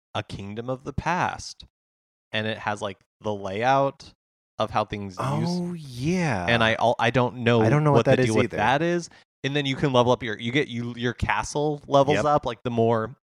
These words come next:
Speaker 2: The more toads you bring
Speaker 1: toads
Speaker 2: to town.
Speaker 1: you get. There's also unlockables for players. So, uh, you get My Nintendo rewards specifically for playing Super Mario Run.
Speaker 2: Mm-hmm.
Speaker 1: You get them for, like, uh, beating a world in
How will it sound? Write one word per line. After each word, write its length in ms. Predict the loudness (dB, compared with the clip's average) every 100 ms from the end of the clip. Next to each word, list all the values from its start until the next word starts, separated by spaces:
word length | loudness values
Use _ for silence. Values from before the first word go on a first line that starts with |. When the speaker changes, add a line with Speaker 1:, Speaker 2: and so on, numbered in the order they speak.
| -8
Speaker 2:
The 60 | -2
more 160 | 0
toads 400 | 0 -2 -4 -4
you 60 | -6
bring 140 | 0
Speaker 1:
toads 180 | 2 2
Speaker 2:
to 60 | 2
town. 80 |
Speaker 1:
you 60 | 0
get. 200 | 0 -4 _ -12 0
There's 160 | 4 6
also 320 | 6 6 6
unlockables 800 | 6 6 4 2 2 2 0 -4 -12
for 460 | -2 2 2 0
players. 600 | -2 -2 -2 -2 -6 -12 _ -10
So, 460 | 0 4 4 4 0 _ _ _ -12 -2
uh, 460 | 0 2 0 -4 -8 _ _ _ _ _ _
you 100 | -8
get 200 | 0 0
My 200 | 2 0 -2
Nintendo 400 | -4 -4 -4 -2
rewards 500 | 0 2 2 0 -4
specifically 640 | -10 -8 -6 -6 -6 -8
for 520 | -6 -4 -2 -2 -4 -8
playing 260 | -8 -8 -8
Super 200 | -6 -6
Mario 600 | -2 -2 -2 -2 -4 -2
Run. 200 | 0 2
Speaker 2:
Mm-hmm. 100 | 0 -6 _ _ _ _
Speaker 1:
You 160 | -6 -4
get 200 | -2 -2
them 200 | 0 -2 -4
for, 420 | -2 0 0 -2
like, 180 | -6 -10 -14 _ _
uh, 260 | -6 -4 -4
beating 320 | -8 -8 -6
a 40 | -2
world 520 | 4 6 6 2 -2 _ _
in 520 | -6 -2 -2 -4 -10